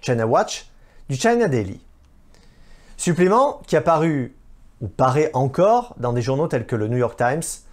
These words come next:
ou le Washington Post. Le tout grâce à une rétribution financière du média chinois.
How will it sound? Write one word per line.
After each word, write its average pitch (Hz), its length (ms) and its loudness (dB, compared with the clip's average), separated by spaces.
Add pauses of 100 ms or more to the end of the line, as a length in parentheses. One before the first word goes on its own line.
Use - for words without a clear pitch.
(400)
ou 165 80 2
le 196 60 6
Washington 131 420 -2
Post. - 360 -16 (1120)
Le 170 140 2
tout 277 440 2
grâce 196 500 0
à 139 100 -2
une 143 80 0
rétribution 170 440 -2
financière 170 500 -2
du 147 80 -2
média 139 200 0
chinois. 110 400 -8